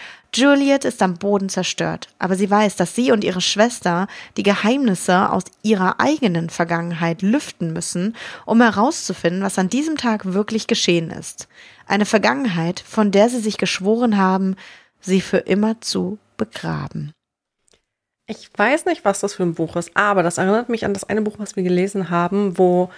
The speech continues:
Speaker 2: auch die eine dann sich auf diesen, auf die,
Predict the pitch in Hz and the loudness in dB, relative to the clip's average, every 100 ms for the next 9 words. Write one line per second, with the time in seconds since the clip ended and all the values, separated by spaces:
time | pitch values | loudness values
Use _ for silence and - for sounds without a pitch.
0 | - - - 185 - - 175 202 214 196 | -20 -14 -10 -8 -6 -4 0 2 2 2
1 | 196 190 185 180 185 - 180 - 175 180 | 2 2 0 -2 -6 -6 -8 -6 -2 0
2 | 175 170 - - _ - 196 190 185 185 | 0 -2 -12 -20 _ -4 -4 -2 -2 -2